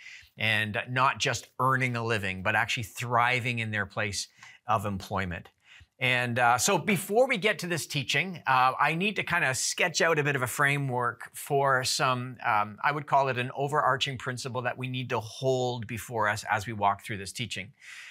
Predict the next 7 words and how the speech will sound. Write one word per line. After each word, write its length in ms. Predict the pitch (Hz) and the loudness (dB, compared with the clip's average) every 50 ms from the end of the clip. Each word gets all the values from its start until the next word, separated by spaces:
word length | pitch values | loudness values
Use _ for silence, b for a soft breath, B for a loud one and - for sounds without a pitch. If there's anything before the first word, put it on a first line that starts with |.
| B B B - | B B B 0
Um, 400 | 104 110 107 104 98 98 107 - - B B B B B - | 4 4 4 4 2 -2 -8 -14 -18 B B B B B -2
if 260 | 170 170 - - - | -2 -2 -2 -2 -2
you're 280 | 170 170 175 233 - - | 2 4 4 4 4 4
unfamiliar 720 | 175 196 208 202 - - 202 180 175 170 165 160 147 143 | 4 2 2 0 -2 0 0 2 4 4 4 4 4 2
with 160 | 143 135 - - | 2 0 -2 -2
the 60 | - | 0
Bible, 460 | 107 117 107 104 98 98 - - - | 2 2 4 2 2 -2 -6 -10 -12